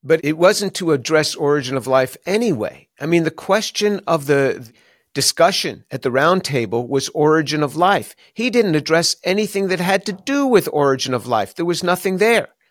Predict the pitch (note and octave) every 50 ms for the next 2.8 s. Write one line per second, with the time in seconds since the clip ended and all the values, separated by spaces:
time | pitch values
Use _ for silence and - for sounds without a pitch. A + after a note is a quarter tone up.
0 | _ _ _ _ _ _ - - E3 D#3 D3+ D3 C3+ - - C#3+ C#3 C3 C3 D#3
1 | E3 E3 D#3 D#3+ D#3 D3 C#3+ C#3+ C3+ - - - - - C#3 C#3 D#3 D2 C3+ C3+
2 | C3 C#3+ C3 A#2 - D3+ D#3 D#3 - - G#2+ - - - - -